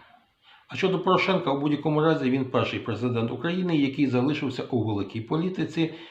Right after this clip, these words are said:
і не на підтанцьовках, як це сталося з Леонідом,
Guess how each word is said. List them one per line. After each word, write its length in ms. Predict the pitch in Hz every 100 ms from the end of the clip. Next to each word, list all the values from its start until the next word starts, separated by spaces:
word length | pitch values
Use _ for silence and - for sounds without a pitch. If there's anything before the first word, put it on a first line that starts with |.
| - - _ -
і 160 | 175
не 380 | 175 165 160 165
на 220 | 151 143
підтанцьовках, 840 | 139 123 143 139 196 190 175 156
як 200 | 165 131
це 120 | - 143
сталося 380 | - 147 139
з 40 | 127
Леонідом, 840 | 135 135 143 143 - 139 139 135